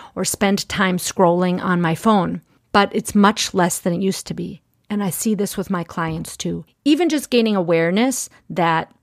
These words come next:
it doesn't need to be automatic that you go and grab the donuts or the treats when you're feeling stressed out. Awareness is the first start, and coaching is what allowed me and my clients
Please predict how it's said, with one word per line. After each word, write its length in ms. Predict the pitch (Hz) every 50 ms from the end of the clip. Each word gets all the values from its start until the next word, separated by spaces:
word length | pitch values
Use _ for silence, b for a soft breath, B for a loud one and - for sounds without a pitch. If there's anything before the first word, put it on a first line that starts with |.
| _ _ _
it 240 | - 196 - - - - 190
doesn't 380 | - 185 185 170 220 226 -
need 260 | 220 196 196 202 196 -
to 80 | 208
be 180 | 170 202 202 -
automatic 680 | 175 175 175 180 180 160 160 180 202 262 285 285 -
that 160 | - 185 - 196
you 100 | 208 180
go 300 | 156 190 185 185 190 196
and 120 | 190 180
grab 440 | - 170 156 151 160 160 165 165 - - _ -
the 100 | - 170
donuts 540 | 151 185 175 180 190 202 202 196 - - 196
or 60 | 175
the 100 | 170 160
treats 520 | - - - 202 202 214 - - - -
when 140 | - 175 170
you're 80 | 165 165
feeling 320 | - - 180 170 165 165
stressed 400 | - - - 175 170 - - -
out. 300 | 175 170 165 - - _ _ b b b b b b b
Awareness 800 | 190 190 180 196 185 180 180 185 202 233 247 240 - - - - _
is 180 | - 170 156 -
the 80 | 175
first 340 | - - 185 170 175 - -
start, 360 | - - 156 160 165 - - - b b b b b b
and 160 | 220 185 185 -
coaching 640 | - 202 185 202 - - 269 277 285 294 269 240 - -
is 180 | 170 160 -
what 100 | 170 165
allowed 480 | 160 160 160 160 160 160 165 180 170 160
me 440 | 180 196 202 196 202 233 269 277 - B B B B B B
and 160 | 226 240 254
my 140 | 269 269 262
clients 720 | 262 - - 254 247 247 247 233 196 208 - - - -